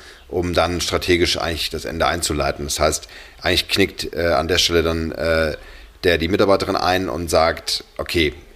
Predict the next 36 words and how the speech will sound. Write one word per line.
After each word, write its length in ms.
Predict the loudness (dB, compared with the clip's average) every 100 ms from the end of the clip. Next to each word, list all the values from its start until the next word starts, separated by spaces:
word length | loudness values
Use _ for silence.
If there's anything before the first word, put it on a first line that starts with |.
| -14
ich 240 | -8 -8 -8
bin, 220 | -8 -2
stehe 180 | 2 2
auf 60 |
der 100 | 2
Abschlussliste, 540 | 0 0 -2 -2 -4 -4
das 160 | -4
war's 380 | 0 2 2 0
und 160 | -8 -8
das 160 | -6
geht.“ 240 | -4 -6 -6
Und 260 | -12 -8
die, 140 | -4 0
das 180 | 0 4
Positivbeispiel 840 | 6 6 4 0 4 4 2 4
wäre 120 | 6
doch, 300 | 6 2 -4 -16 -20 -20 -12
ich 380 | -2 -2 -2 -6 -12 -20 -20 -20 -16 -6
trete 380 | 0 2 4 4
heran 300 | 4 2 0
und 60 |
sage, 420 | 6 6 6 2 0 -12 -18 -20 -20 -4
„Hör 140 | 0
mal, 280 | 2 2 0 -6
ich 140 | -10
kann 260 | -6 -4 2
sehen, 300 | 4 4 2
du, 260 | -4 -6 -8 -20 -20
du 80 | -18
kämpfst. 640 | -6 -2 -2 -2 -6 -8 -14 -20 -20 -4
Wir 100 | -4
haben 80 |
verschiedenste 600 | -2 -2 -2 -2 -4 -6
Möglichkeiten 760 | -2 0 0 -2 0 2 2 -2
gegeben, 460 | -6 -2 -2 -2 -8 -8
dass, 300 | -6 -4 -6